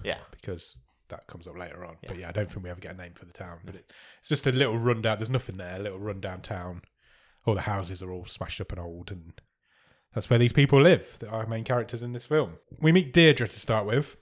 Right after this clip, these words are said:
Speaker 1: Sure.
Speaker 2: Um, she seems to have a lot on. She's quite stressed
Speaker 1: She's a smart
Speaker 2: out.
Speaker 1: cookie.
Speaker 2: She's, she seems to be quite smart. She's selling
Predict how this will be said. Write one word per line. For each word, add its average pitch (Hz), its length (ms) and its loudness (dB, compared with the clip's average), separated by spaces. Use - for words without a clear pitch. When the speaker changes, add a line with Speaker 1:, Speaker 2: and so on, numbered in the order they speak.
Speaker 1:
Sure. 123 300 -2
Speaker 2:
Um, 110 460 -8
she - 160 -8
seems 139 160 0
to 143 80 2
have 113 60 4
a 113 40 2
lot 110 140 2
on. 113 180 0
She's - 160 -10
quite 107 220 -8
stressed - 260 -6
Speaker 1:
She's 120 120 -6
a 110 40 0
smart 123 220 4
Speaker 2:
out. - 0 -
Speaker 1:
cookie. 120 220 -4
Speaker 2:
She's, 127 160 -12
she - 180 -8
seems 139 200 -2
to - 60 -8
be - 60 -2
quite 107 180 -4
smart. 110 220 -4
She's - 140 -10
selling 147 420 4